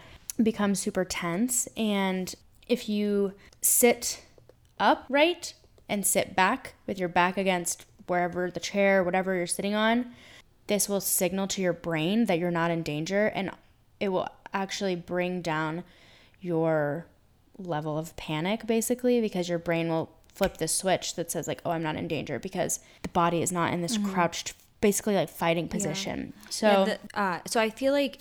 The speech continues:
Speaker 2: it's really common for you to be like, "Okay, my body does what my brain does," but what people don't realize also is that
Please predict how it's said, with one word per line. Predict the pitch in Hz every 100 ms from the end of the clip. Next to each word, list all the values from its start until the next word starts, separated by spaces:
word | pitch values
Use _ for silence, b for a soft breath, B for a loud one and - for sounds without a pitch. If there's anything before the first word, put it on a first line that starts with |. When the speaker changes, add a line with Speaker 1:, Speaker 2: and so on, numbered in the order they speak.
| -
Speaker 2:
it's | 208 202
really | 196 190
common | - 180 180 180
for | 180
you | 175
to | 170
be | 170
like, | 165 165
"Okay, | 170 165 165
my | 160 160
body | 156 156 160 165
does | 165 160
what | -
my | 165 156
brain | - 147 160 185
does," | 220 240 247 247 - b b
but | 202 185
what | 196 190 - -
people | - 214 233
don't | 226 180
realize | 175 170 180 185
also | 151 160 - 196 196
is | 180
that | 165 160